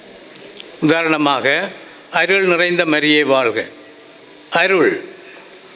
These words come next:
அருள் என்ற சொல்லுக்கு அது தனி கிறிஸ்தவ பத-, அடையாளத்தை கொண்டது. ஆகவே அதை அவர் போர்த்துகேய மொழியிலே உள்ளவாறு கிராஸை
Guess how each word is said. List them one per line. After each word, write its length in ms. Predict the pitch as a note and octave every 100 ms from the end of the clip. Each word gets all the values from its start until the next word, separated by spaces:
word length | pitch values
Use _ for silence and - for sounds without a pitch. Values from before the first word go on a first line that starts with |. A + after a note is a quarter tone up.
| - -
அருள் 200 | D#3+ G3+ G3+
என்ற 160 | G3 F#3
சொல்லுக்கு 320 | F#3 F#3+ F#3+ G#3+
அது 100 | G3+ F3+
தனி 140 | F#3 G#3
கிறிஸ்தவ 340 | F3 F#3+ G3 F#3 F3+
பத-, 220 | D#3 D#3 E3 -
அடையாளத்தை 440 | E3 E3+ D#3+ D3+ C#3+
கொண்டது. 340 | B2+ A#2 G#2 - - - - - - - - - - F#3+
ஆகவே 300 | G#3+ G#3+ A3+ G#3+
அதை 160 | E3+ E3 D3
அவர் 260 | C3+ D3+ A3+ A#3 - - -
போர்த்துகேய 460 | E3+ G3+ A3 A3 G#3 F3+
மொழியிலே 280 | F3+ G3 F3+
உள்ளவாறு 580 | E3 E3+ E3 D3 D3 E3 G#3+ A3 - - - - -
கிராஸை 600 | E3 G3 G#3 - G#3